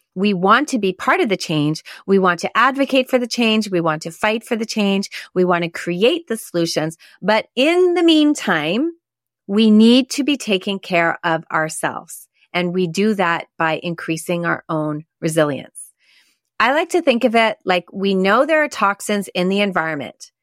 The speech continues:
And so we don't want to just sit by and not try to deal with them. We need to work to clean up the environment. But that is not enough. If you have been infected, if you are sick, then we need to treat you. We need to take care of you.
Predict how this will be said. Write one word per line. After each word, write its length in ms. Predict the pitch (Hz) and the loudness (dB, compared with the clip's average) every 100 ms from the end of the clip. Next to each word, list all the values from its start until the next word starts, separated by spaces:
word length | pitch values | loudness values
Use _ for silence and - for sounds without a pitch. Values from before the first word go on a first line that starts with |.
| _ _ _ 214 | _ _ _ -4
And 100 | 226 | 2
so 120 | 262 | 2
we 120 | 262 | 2
don't 240 | 240 311 | 2 2
want 160 | 240 427 | 2 2
to 60 | 349 | 2
just 220 | 330 - | 0 2
sit 220 | 226 196 | 0 0
by 340 | 175 170 180 - | 0 0 -2 -2
and 180 | 185 | 0
not 220 | 185 175 - | 0 -2 -2
try 160 | 185 | -2
to 100 | 170 | -2
deal 400 | 151 - 214 302 | -4 2 4 4
with 160 | 165 - | 0 -2
them. 300 | 143 156 190 | 0 0 -2
We 280 | 180 226 220 | 0 2 4
need 300 | 196 233 214 | 4 4 0
to 140 | 214 | -6
work 420 | 185 214 175 - | 0 2 0 -6
to 120 | - 180 | -8 -6
clean 320 | - 190 185 | -4 0 0
up 120 | 180 | -2
the 160 | - 180 | -6 -6
environment. 560 | 175 165 196 135 117 - _ _ _ _ - | -4 -4 -4 -6 -10 -14 _ _ _ _ -8
But 140 | 185 | -2
that 180 | 233 262 | 0 0
is 100 | 277 | 2
not 160 | 240 247 | 2 4
enough. 400 | 240 247 - - | 2 2 -2 -4
If 200 | 196 - | -6 0
you 180 | 220 302 | 2 2
have 200 | 339 302 | 2 2
been 180 | 339 302 | 2 2
infected, 720 | 302 302 240 - - 135 - - - | 0 0 -2 -2 -2 -2 -2 -14 0
if 140 | 220 208 | 0 0
you 340 | 190 254 330 | 2 4 4
are 200 | - 285 | 0 -2
sick, 720 | 302 - 370 359 220 - - _ _ _ _ - | -4 -2 2 2 2 -4 -18 _ _ _ _ 0
then 260 | 254 294 | 2 4
we 140 | 302 330 | 6 6
need 200 | 349 349 | 4 2
to 120 | 330 | -4
treat 340 | - 403 523 | 2 2 2
you. 340 | 190 160 - - | 0 -2 -2 -6
We 200 | 208 247 | 0 4
need 200 | 285 302 | 4 4
to 80 | 339 | 2
take 300 | 330 359 - | 2 -2 -2
care 340 | - 370 415 | 0 2 2
of 100 | 196 | 0
you. 240 | 151 101 | -4 -6